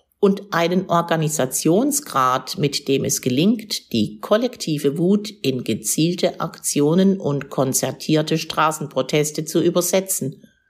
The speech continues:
oder auch diese einzustellen, wenn es taktisch sinnvoll ist.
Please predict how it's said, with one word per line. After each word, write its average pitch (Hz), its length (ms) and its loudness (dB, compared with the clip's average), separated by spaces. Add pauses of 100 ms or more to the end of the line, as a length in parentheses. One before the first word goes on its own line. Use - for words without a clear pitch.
(520)
oder 175 340 2
auch 175 240 0
diese 185 440 -2
einzustellen, 175 960 0
wenn 185 180 2
es 202 240 0
taktisch - 640 -2
sinnvoll - 440 0
ist. - 420 -6